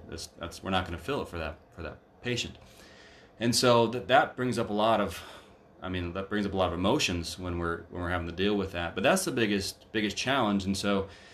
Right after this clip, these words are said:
when we came across some of this new information, uh, from Doctor Pierre Corey,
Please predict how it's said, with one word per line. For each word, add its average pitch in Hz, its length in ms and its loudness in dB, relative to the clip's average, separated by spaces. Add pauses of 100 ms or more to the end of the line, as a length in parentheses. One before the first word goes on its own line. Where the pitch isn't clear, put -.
(260)
when 117 100 2
we 123 80 4
came 160 180 4
across 131 320 4
some 127 80 0
of 113 60 2
this 107 140 -2
new 110 160 2
information, 101 840 0
uh, 92 320 0
from 92 240 -6
Doctor 92 300 0
Pierre 92 580 0 (160)
Corey, 98 480 0